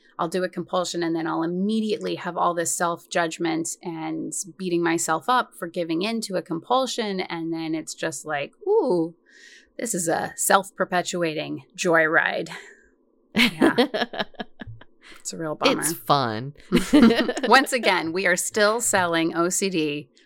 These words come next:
Speaker 1: on our website. It's, it's
Speaker 2: <laughs>
Speaker 1: discounted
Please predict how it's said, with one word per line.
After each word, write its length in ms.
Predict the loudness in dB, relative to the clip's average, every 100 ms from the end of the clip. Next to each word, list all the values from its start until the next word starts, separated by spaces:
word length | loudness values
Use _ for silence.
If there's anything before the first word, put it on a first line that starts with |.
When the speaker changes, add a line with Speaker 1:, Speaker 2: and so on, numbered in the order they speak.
| -2
Speaker 1:
on 160 | 4 4
our 100 | 4
website. 600 | 2 0 -2 -2 -2 -6 _ _ _ _ _ _ -4 -2 2
It's, 280 | 2 4 -2 4
it's 260 | 4 4
Speaker 2:
<laughs> 140 | 0 2
Speaker 1:
discounted 840 | 2 4 4 4 2 2 0 -2